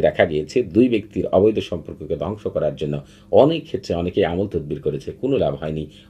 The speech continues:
অবৈধ সম্পর্ক নষ্ট করার জন্য অনেক স্বামী স্ত্রী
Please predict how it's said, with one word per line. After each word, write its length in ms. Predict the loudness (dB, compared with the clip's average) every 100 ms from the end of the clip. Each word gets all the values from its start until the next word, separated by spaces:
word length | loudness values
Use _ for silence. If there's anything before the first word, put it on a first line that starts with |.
| 8
অবৈধ 240 | 8 8 2 -4
সম্পর্ক 300 | -6 -4 -4 -2 -2
নষ্ট 200 | -4 -2 2
করার 200 | 2 0
জন্য 140 | -4 -6 -8 -16 -2 2
অনেক 160 | 4 2
স্বামী 200 | -2 -4 -4
স্ত্রী 140 | -4